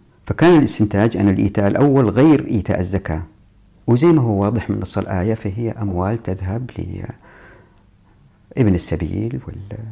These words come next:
والأيتام و-، وليست للدولة، فكيف يستنتج من هذا أن هذه أموال تذهب للدولة؟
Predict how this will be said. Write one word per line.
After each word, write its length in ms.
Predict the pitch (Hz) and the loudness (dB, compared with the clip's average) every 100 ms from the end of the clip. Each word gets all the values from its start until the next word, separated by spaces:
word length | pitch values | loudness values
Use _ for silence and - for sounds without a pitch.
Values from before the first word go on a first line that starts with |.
| 113 _ _ _ _ _ _ _ _ _ | -16 _ _ _ _ _ _ _ _ _
والأيتام 520 | 95 90 95 90 110 110 | -6 -4 -2 0 -2 -4
و-، 140 | 92 - 107 - 120 _ | -8 -10 -16 -18 -20 _
وليست 340 | 113 151 151 147 | -2 -2 -2 -6
للدولة، 360 | 127 190 85 85 - _ _ _ _ _ _ _ _ _ _ _ _ _ _ _ _ _ _ | -4 -4 -4 -10 -18 _ _ _ _ _ _ _ _ _ _ _ _ _ _ _ _ _ _
فكيف 540 | - 98 156 156 - - - _ _ _ _ | -10 0 2 2 -4 -20 -20 _ _ _ _
يستنتج 640 | 104 - 175 170 131 117 | -10 -2 0 0 -2 -2
من 140 | 101 90 | -2 0
هذا 480 | 85 92 92 104 101 | -2 -4 -6 -6 -4
أن 180 | 90 | -6
هذه 440 | 92 92 104 101 - | -4 -4 -2 -4 -4
أموال 300 | 80 78 87 | -4 -4 -4
تذهب 320 | 80 95 98 | -6 -6 -6
للدولة؟ 440 | 135 151 175 87 | -6 -4 -6 -6